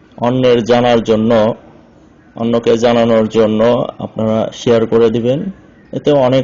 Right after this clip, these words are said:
ফায়দা হবে, ঠিক আছে?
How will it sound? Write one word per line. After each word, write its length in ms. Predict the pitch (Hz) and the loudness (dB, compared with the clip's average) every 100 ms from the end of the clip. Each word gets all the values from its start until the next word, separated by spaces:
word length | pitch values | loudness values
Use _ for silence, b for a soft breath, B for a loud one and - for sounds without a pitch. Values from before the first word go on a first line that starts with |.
| - | 0
ফায়দা 320 | 127 107 98 | 0 2 2
হবে, 260 | 98 - 90 - - - - - _ _ _ _ _ _ _ _ - _ | 0 -6 -10 -16 -20 -20 -20 -20 _ _ _ _ _ _ _ _ -20 _
ঠিক 160 | - 120 | -16 -10
আছে? 320 | 131 - 101 | -10 -4 -4